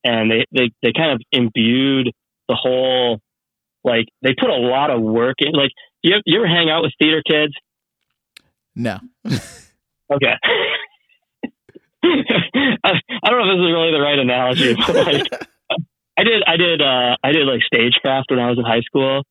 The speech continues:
Speaker 2: Yeah, like,
Speaker 1: Um,
Speaker 2: set
Speaker 1: and that's
Speaker 2: design
Speaker 1: actually
Speaker 2: and
Speaker 1: how
Speaker 2: all that
Speaker 1: I met
Speaker 2: stuff.
Speaker 1: Elsa. Yeah, the, the, the chick that rode the, uh, um, what did she have? Like, an F A fifty or an Urban Express or some shitty thing? I don't
Speaker 2: Mm-hmm.
Speaker 1: know, like, spray painted flat black.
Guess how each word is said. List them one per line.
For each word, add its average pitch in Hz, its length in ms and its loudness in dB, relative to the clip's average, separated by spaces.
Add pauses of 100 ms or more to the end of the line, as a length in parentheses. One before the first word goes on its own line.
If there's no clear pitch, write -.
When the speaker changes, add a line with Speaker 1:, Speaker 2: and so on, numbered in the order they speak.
Speaker 2:
Yeah, 127 180 -2
like, 110 40 0 (100)
Speaker 1:
Um, 117 80 0
Speaker 2:
set 147 100 0
Speaker 1:
and 135 80 2
that's 127 120 -2
Speaker 2:
design 190 180 0
Speaker 1:
actually - 160 -2
Speaker 2:
and 143 80 0
Speaker 1:
how 139 80 0
Speaker 2:
all 139 60 0
that 135 80 2
Speaker 1:
I - 40 0
met 143 260 0
Speaker 2:
stuff. 165 180 0 (240)
Speaker 1:
Elsa. 147 120 0 (340)
Yeah, 160 360 2
the, 123 360 0
the, 120 200 0 (100)
the 120 100 -2 (100)
chick 139 160 -2
that 123 100 0
rode 123 300 0
the, 123 260 2 (840)
uh, 117 40 -6
um, 107 520 -2 (200)
what 139 100 -6
did 143 160 -4
she 131 100 0
have? 117 320 -2
Like, 117 180 -4
an 110 140 -4
F 123 200 -4
A 135 120 2 (120)
fifty 160 520 0
or 123 80 -2
an 120 100 -4
Urban 131 240 0
Express 127 500 -4
or 143 120 -2
some 147 140 0
shitty 151 360 0
thing? 160 340 0
I 127 120 2
don't 123 120 0
Speaker 2:
Mm-hmm. 131 80 0
Speaker 1:
know, 123 120 -2
like, 117 200 -4
spray 127 260 -2
painted 131 260 -2
flat 123 260 0
black. 123 420 0